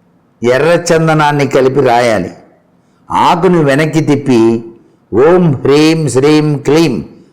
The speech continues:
అనే మంత్రాన్ని చదివి ఒక పంచపాత్రలో నీటి చుక్కలు ఒక చెంచాతో ఒకసారి ఆకుపైన వెయ్యాలి. ఇలా నూట ఎనిమిది సార్లు మంత్రం చదివితే వాడి మనసు కూడా మరి, "ఏంటి బాసు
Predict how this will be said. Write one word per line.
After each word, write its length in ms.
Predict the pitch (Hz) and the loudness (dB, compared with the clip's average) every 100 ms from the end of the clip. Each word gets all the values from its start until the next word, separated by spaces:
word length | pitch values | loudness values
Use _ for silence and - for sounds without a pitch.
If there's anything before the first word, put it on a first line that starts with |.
| - | -6
అనే 240 | 101 139 127 | -2 0 0
మంత్రాన్ని 580 | 113 127 151 151 147 | 0 0 0 0 0
చదివి 640 | 120 120 123 117 107 110 110 - _ _ _ - | -2 0 0 2 0 -2 -8 -20 _ _ _ -6
ఒక 120 | 127 135 | -4 -2
పంచపాత్రలో 880 | - 147 151 175 175 170 175 165 | -2 -2 0 0 0 0 0 2
నీటి 380 | 151 135 160 160 143 | 2 0 0 -2 -2
చుక్కలు 500 | - 151 127 120 123 - - _ _ - | -2 0 2 2 -2 -8 -20 _ _ -4
ఒక 240 | 127 135 147 | -2 0 0
చెంచాతో 480 | 165 185 180 165 | 0 0 0 2
ఒకసారి 600 | 165 139 123 - 147 147 | 2 2 -2 0 0 2
ఆకుపైన 540 | 120 139 147 143 135 131 | 2 0 -2 0 0 0
వెయ్యాలి. 640 | 123 123 117 110 101 107 - _ _ _ 123 | 0 2 2 0 0 -4 -12 _ _ _ -2
ఇలా 480 | 143 143 110 107 110 - _ 110 | 2 2 0 -2 -6 -18 _ -4
నూట 300 | 123 151 156 | -2 0 2
ఎనిమిది 420 | 143 135 135 123 | 2 2 0 0
సార్లు 320 | 123 151 160 | -2 -2 -2
మంత్రం 400 | 127 127 135 151 | 0 -2 -2 -2
చదివితే 720 | 131 131 139 135 220 262 104 - - _ _ _ | 0 0 0 0 0 0 -2 -10 -20 _ _ _
వాడి 320 | 85 117 143 143 | -4 -2 0 0
మనసు 320 | 135 147 175 | 0 -2 0
కూడా 260 | 160 160 | 2 2
మరి, 380 | 135 131 180 151 - - - | 0 0 0 -2 -8 -14 -2
"ఏంటి 260 | 131 180 151 | 0 2 0
బాసు 480 | 120 104 - 139 | -2 -2 -4 -6